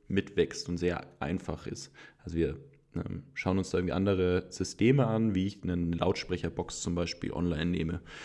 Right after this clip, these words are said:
Und eigentlich darf eine Ladestation online zu nehmen nicht viel schwieriger zu sein.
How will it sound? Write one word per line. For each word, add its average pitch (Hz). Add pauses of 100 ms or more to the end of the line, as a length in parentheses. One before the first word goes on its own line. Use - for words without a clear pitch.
(200)
Und -
eigentlich 90
darf -
eine 107
Ladestation 101
online 98
zu -
nehmen 90
nicht 92
viel 87 (260)
schwieriger 90
zu -
sein. 82